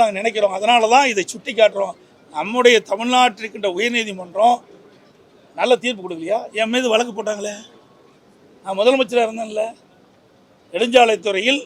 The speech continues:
எடப்பாடி பழனிசாமி அவர்கள் அதில் தவறு செய்வதாக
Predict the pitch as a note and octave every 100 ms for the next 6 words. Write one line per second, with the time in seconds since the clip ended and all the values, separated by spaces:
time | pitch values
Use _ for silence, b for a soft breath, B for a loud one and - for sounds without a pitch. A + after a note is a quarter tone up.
0 | _ _ _ _ _ _ _ _ _ _
1 | _ _ _ _ _ _ _ _ D#3 F3+
2 | A#3 A3+ A3+ G3+ G#3 A3+ G#3+ G#3+ G3+ G3+
3 | G3 C4+ - _ _ _ _ _ _ _
4 | _ _ _ _ _ _ _ _ - G3
5 | B3 B3+ G3+ A#3+ D4+ B3 A#3 G#3 G3